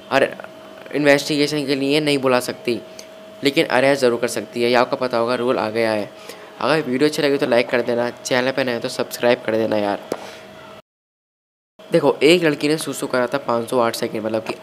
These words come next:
आठ मिनट बीस सेकंड लगातार सूसू किया। उसने बताया कि वो दो दिन से कामों में busy थी और वो toilet में नहीं गई थी बिल्कुल भी,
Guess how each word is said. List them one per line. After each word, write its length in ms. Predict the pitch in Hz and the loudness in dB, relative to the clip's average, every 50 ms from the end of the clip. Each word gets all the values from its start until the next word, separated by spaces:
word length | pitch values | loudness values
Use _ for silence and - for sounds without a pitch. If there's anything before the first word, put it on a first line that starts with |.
| - | -2
आठ 340 | - 107 120 127 131 - - | 0 2 2 2 2 0 -4
मिनट 220 | 123 120 123 135 135 127 123 | -2 0 0 -2 -2 -2 -6
बीस 200 | 135 131 123 - | -6 -4 -4 -6
सेकंड 720 | - - 117 98 107 101 - - - - - - - 127 | -6 -6 -6 -6 -6 -8 -8 -12 -18 -20 -18 -10 -2 0
लगातार 400 | 127 127 127 117 - 135 135 139 | 0 2 2 2 2 2 0 0
सूसू 300 | - - 131 127 127 120 | -2 -6 -6 -6 -6 -8
किया। 240 | - 117 113 - - - - - - - - 139 | -6 -6 -6 -6 -6 -10 -16 -20 -20 -16 -12 -10
उसने 200 | 151 - 190 180 | -8 -6 -6 -6
बताया 260 | 180 - 151 151 156 | -2 0 0 0 0
कि 120 | 151 160 | 0 -2
वो 140 | 170 175 170 | -4 -6 -6
दो 260 | 131 - 135 143 151 151 | -6 -6 -4 -4 -4 -4
दिन 180 | 156 147 143 | -6 -8 -10
से 160 | 139 - 165 | -8 -8 -8
कामों 340 | 156 - - 135 127 131 131 | -8 -6 -6 -4 -4 -2 -2
में 180 | 131 143 151 131 | -2 -4 -4 -4
busy 220 | 131 127 127 127 123 | -6 -8 -8 -10 -10
थी 180 | - - 135 | -8 -6 -6
और 220 | 139 - - 127 123 | -4 -2 -2 -2 -2
वो 240 | 123 123 127 127 135 | -2 -2 -2 -2 -2
toilet 360 | 131 131 131 123 120 113 - | 0 0 2 2 2 0 0
में 80 | 131 139 | 0 -2
नहीं 200 | 131 120 123 127 | 0 0 0 0
गई 120 | 120 117 113 | 0 -2 -2
थी 140 | 113 127 127 | -2 -2 -4
बिल्कुल 340 | 120 113 113 - 123 120 | -4 -4 -2 -2 0 0
भी, 200 | 117 113 123 113 | 2 2 2 2